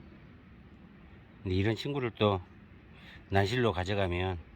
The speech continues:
음, 많이 좀 웃자란다고 하더라고요. 네, 먼저 경험하신 선배님 말을 들어야겠죠. 네, 감상만 하다가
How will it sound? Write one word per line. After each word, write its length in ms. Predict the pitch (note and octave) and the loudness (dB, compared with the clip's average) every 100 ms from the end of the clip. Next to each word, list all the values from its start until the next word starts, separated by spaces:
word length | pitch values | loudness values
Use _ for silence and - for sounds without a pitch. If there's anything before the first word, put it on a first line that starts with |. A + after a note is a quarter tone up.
| - - - - - - - - - - - | -20 -20 -20 -20 -20 -20 -20 -20 -20 -20 -10
음, 420 | F2+ E2+ E2 E2 E2 - - - - - - | -6 -6 -8 -10 -12 -18 -20 -20 -20 -18 2
많이 320 | G2 G#2 F#2 | 4 4 0
좀 240 | - F#2 F#2 | 0 0 0
웃자란다고 600 | F#2 C#3 C3 G#2 F#2+ F#2 | 8 10 10 4 2 0
하더라고요. 580 | A2 G#2 E2 D#2+ E2+ G#2 - - - - - - - | 0 -2 -2 -6 -8 -10 -16 -20 -20 -20 -20 -18 -14
네, 120 | F2+ - - - - - - - - | -12 -12 -18 -20 -20 -20 -20 -16 -2
먼저 260 | F#2+ F#2 | 0 0
경험하신 580 | F2 F#2+ G#2+ G2+ F2 F2+ | 0 0 0 0 -2 -6
선배님 380 | G#2 A2+ G#2 F2+ | -4 -2 -2 -2
말을 280 | F2 F2+ D#2+ | -2 -2 -2
들어야겠죠. 600 | F2+ F#2 F2+ D#2 - E2 E2+ F2+ - - - - - - - - - - | 0 0 0 -4 -8 -4 -4 -4 -14 -20 -20 -20 -20 -20 -20 -20 -20 -14
네, 140 | D#2+ - - - - | -14 -16 -20 -20 -16
감상만 540 | - F#2 F2 E2 D#2+ D2+ | -6 -4 -4 -6 -6 -6
하다가 520 | E2+ F2+ E2 E2+ | -4 -4 -2 -4